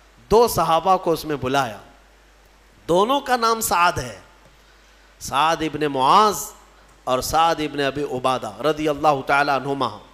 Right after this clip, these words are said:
दोनों मदीने के सरदार सहाबा, अंसार सहाबा में,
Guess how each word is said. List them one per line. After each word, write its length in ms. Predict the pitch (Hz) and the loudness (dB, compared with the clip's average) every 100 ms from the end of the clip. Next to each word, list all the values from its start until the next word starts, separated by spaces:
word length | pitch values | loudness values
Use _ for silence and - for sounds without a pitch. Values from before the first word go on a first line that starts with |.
| _ - | _ 2
दोनों 360 | 180 220 247 214 | 2 4 2 4
मदीने 420 | 180 180 202 214 | 2 0 -2 -2
के 140 | 214 226 | -2 -2
सरदार 600 | 185 170 151 190 233 233 | 2 2 4 6 6 4
सहाबा, 500 | - 175 156 151 123 - - - - _ 160 | 2 4 4 4 0 -2 -20 -20 -20 _ -4
अंसार 440 | 160 - 185 170 | -4 2 2 2
सहाबा 400 | 156 147 135 135 | 0 0 2 0
में, 140 | 117 | -4